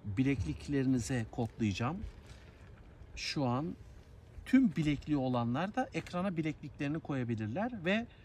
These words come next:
bu güncellemeyi alırlar.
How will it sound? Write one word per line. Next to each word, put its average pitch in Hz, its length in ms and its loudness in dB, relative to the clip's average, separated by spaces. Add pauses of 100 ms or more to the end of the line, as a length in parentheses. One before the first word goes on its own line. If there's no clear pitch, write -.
(400)
bu 180 220 0
güncellemeyi 151 840 2
alırlar. 98 720 -2